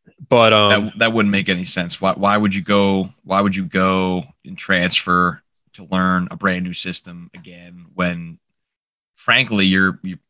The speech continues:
Speaker 2: you're playing some of your best football of your career?
Speaker 1: Well, and you're at Penn State. Where else are you gonna go? <laughs> Where are you gonna, where is he gonna go? Like, where he's gonna start right away?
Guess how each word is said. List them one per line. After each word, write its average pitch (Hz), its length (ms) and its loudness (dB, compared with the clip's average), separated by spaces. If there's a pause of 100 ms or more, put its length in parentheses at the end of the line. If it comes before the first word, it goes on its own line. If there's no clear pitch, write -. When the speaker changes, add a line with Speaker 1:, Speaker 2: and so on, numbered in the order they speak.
Speaker 2:
you're 95 120 -4
playing 95 380 -2
some 95 240 -4
of 87 60 -8
your 87 100 -12
best 90 300 -4
football 90 320 -4
of 85 80 -2
your 85 100 -10
career? 92 420 -8 (720)
Speaker 1:
Well, 117 320 4
and 113 160 2
you're 104 120 2
at 98 140 0
Penn 101 180 -4
State. 98 360 -4
Where 104 140 2
else 104 200 2
are 110 40 -4
you 104 40 -4
gonna 98 160 -2
go? 98 320 -4 (220)
<laughs> - 480 -8
Where 131 120 2
are 131 40 6
you 120 60 4
gonna, 113 200 0 (400)
where 139 160 6
is 147 120 4
he 139 140 4
gonna 104 240 0
go? 92 300 -6 (260)
Like, 104 320 -2
where 107 100 2
he's 107 140 0
gonna 104 160 0
start 107 320 0
right 98 100 -2
away? 98 380 -6